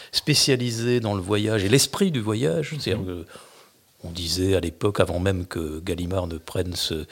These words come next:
Speaker 1: ce, ce, ce mot comme titre d'une collection, le sentiment géographique, parce que c'était cette grande époque, euh, où Michel Lebris et Jean-Pierre Sicre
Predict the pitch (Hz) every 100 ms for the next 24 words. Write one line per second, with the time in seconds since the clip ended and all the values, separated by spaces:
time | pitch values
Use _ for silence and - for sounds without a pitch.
0 | - - - - - - 82 82 - 85
1 | 82 - 87 95 101 92 - 85 82 -
2 | 104 - 85 87 104 92 - 98 87 -
3 | 98 113 98 101 92 90 85 90 - 170
4 | - - - - - 104 - 85 - 92
5 | 92 - - - - - 90 90 101 98
6 | 92 - 107 107 - - 82 85 82 82
7 | 82 85 85 92 92 92 85 101 95 95
8 | 92 101 98 - 87 87 - - - 104
9 | 98 - 90